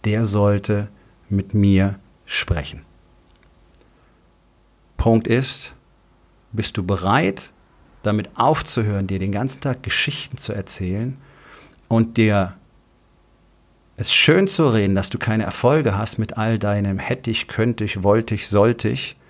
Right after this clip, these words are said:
dir gleichzeitig deswegen auch noch viele Schuldgefühle zu machen, anstatt endlich etwas zu verändern, anstatt endlich einmal die Wahrheit zu sagen und von da aus zu starten?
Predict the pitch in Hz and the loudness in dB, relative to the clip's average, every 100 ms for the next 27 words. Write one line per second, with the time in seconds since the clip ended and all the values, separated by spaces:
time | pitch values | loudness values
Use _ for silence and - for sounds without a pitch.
0 | - _ _ _ - _ - 107 104 139 | -20 _ _ _ -20 _ -8 -2 2 4
1 | 147 139 127 123 - _ _ 151 - 123 | 4 4 4 2 -6 _ _ 2 4 2
2 | 113 117 113 - 107 - 131 135 113 107 | 2 2 2 2 0 4 2 2 -2 0
3 | 101 95 - 101 98 117 107 - 110 - | 0 -2 -2 -4 -4 -4 -2 2 2 2
4 | 117 113 113 117 110 - - - - 113 | -2 0 -2 -2 -2 -2 -2 -4 -2 0
5 | 104 104 - 104 - 120 113 - 113 113 | -2 -2 -2 -2 -2 -4 -4 -4 0 2
6 | 107 95 98 110 110 107 101 101 101 104 | 2 4 4 4 0 -2 0 -2 -2 0
7 | 98 104 - - - - - | 0 0 -2 -4 -6 -8 -10